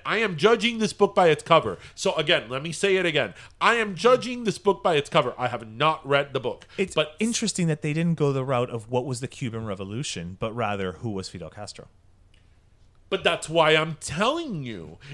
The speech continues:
Speaker 1: It's this mental orgasm that people have with freaking Fidel Castro and, you know,
Speaker 2: This
Speaker 1: the, the,
Speaker 2: iconography.
Speaker 1: right, that he is, and with Che Guevara, and they don't know shit. And they don't know shit. Because, you know,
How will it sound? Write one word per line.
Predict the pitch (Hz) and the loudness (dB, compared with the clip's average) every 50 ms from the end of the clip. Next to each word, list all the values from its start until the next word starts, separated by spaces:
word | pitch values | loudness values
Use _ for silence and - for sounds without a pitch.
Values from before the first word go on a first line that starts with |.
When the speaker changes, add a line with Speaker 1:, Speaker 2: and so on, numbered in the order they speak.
| - _ - | -20 _ -2
Speaker 1:
It's | 220 202 202 196 - - | 0 0 0 0 -2 -6
this | 160 156 147 180 170 175 170 - - - - _ _ _ _ _ _ _ _ _ _ | -10 -2 2 4 4 4 2 -2 -8 -12 -16 _ _ _ _ _ _ _ _ _ _
mental | 139 143 139 147 160 185 220 254 262 - - 339 294 - - - _ | -18 -14 -12 -8 -4 -2 -2 -2 -2 -2 -2 -2 -2 -2 -6 -8 _
orgasm | - 196 202 226 254 262 233 175 147 120 107 123 135 113 127 120 120 123 165 196 - - - - | 4 6 6 6 6 4 4 2 2 2 0 -6 -6 -6 -6 -6 -6 -8 -10 -12 -14 -18 -6 0
that | 135 185 156 - - | 2 2 2 2 0
people | - 175 190 185 160 226 220 190 | -2 -2 0 0 2 0 0 0
have | 156 - - 180 180 170 143 127 131 151 151 - - 147 | -2 0 2 2 4 4 2 2 0 0 -2 -4 -10 -4
with | - 143 170 170 - - _ _ _ | -2 0 0 0 -2 -8 _ _ _
freaking | - 233 233 - 220 208 196 175 | -2 0 0 0 0 -2 -2 -2
Fidel | - 185 165 165 170 185 | -2 2 4 4 4 4
Castro | 180 - - 190 202 202 185 - - - 156 139 131 131 131 139 - - 156 143 - | 2 0 0 2 2 2 0 -2 -6 -4 0 4 4 4 4 4 0 -6 -12 -16 -4
and, | - 165 165 165 165 170 170 185 | 0 2 4 4 2 0 -2 -4
you | 202 185 180 | -2 -2 0
know, | 175 147 143 147 139 - - | 2 2 0 0 -2 -4 -6
Speaker 2:
This | 160 147 | -4 -2
Speaker 1:
the, | 180 160 | 2 4
the, | 151 190 | 4 4
Speaker 2:
iconography. | 180 160 143 139 - 160 131 - 123 117 117 | 6 6 6 6 6 4 2 0 -2 -2 -4
Speaker 1:
right, | 113 165 220 294 311 277 120 117 120 - _ _ 160 | 0 4 4 6 6 4 2 -4 -12 -18 _ _ -6
that | 151 180 156 - | -6 -6 -6 -6
he | - 226 254 320 | -8 -8 -4 -2
is, | 302 190 139 139 131 - | -2 -2 -2 -4 -6 -6
and | - 175 175 175 | -6 -6 -4 -2
with | 180 175 | -2 -2
Che | 175 - 190 196 214 | -2 -2 -2 2 4
Guevara, | 247 269 277 285 294 277 175 135 123 117 - - 170 | 4 4 4 2 0 0 0 -2 -2 -4 -6 -8 -10
and | - 175 | -4 -2
they | 175 185 | 0 0
don't | 220 262 294 | 0 0 0
know | 285 285 - | -2 -4 -2
shit. | - - - - 427 427 - - - - - - - _ - _ _ _ _ _ - | -2 -2 0 4 4 4 4 6 6 6 6 6 2 _ -20 _ _ _ _ _ -8
And | 160 160 | -2 0
they | 185 | 2
don't | 196 220 233 233 | 4 4 2 2
know | 254 247 247 - | 2 0 0 -2
shit. | - - - 254 196 - - - - - 156 - | -4 -2 0 0 0 0 -2 -6 -16 -18 -12 -8
Because, | 139 190 156 190 208 190 156 | -6 -4 0 0 0 0 -2
you | 180 208 | -2 -2
know, | 208 214 214 202 | 0 0 0 0